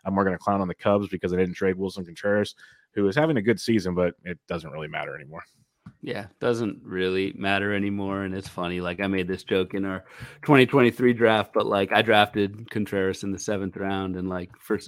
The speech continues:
Speaker 2: for whatever reason, I'm in some kind of, like, time realm where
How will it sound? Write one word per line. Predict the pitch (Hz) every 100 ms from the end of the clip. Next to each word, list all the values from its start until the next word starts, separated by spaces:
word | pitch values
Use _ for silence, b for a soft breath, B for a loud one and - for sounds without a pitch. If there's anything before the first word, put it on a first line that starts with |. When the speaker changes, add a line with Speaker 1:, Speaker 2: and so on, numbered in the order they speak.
| -
Speaker 2:
for | - 113
whatever | 113 127 127 113
reason, | 107 107 98
I'm | 101
in | 101
some | 101 101
kind | 98 95
of, | 90
like, | 92 87 -
time | - 98 95 92 92 b b b _
realm | 92 90 85 85 87
where | 90 85 85 87